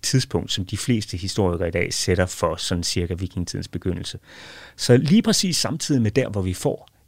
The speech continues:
de første, øh, rigtige, øh, beretninger om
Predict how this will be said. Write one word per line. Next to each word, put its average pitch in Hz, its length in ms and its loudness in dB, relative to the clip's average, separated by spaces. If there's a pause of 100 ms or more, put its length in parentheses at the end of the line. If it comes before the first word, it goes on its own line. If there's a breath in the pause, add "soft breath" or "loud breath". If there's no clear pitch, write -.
de 107 80 -2
første, 104 540 2 (200)
øh, 90 340 -2
rigtige, 95 640 -2 (140)
øh, 87 840 -2
beretninger 98 560 0
om 85 340 -4